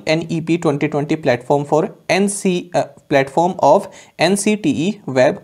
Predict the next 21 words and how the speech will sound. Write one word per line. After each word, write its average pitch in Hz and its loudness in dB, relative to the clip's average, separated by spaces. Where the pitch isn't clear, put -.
portal। 117 2
किस 190 2
लिए 208 6
लॉन्च 196 4
किया 180 2
गया 143 6
है 143 2
फ्रेंड्स? 180 0
देखिए, 143 0
National 156 4
Professional 175 2
Standards 151 0
for 160 4
Teachers 147 0
और 127 4
National 170 2
Mission 160 0
for 151 0
Mentoring 160 2
Program 151 4
Membership, 120 -2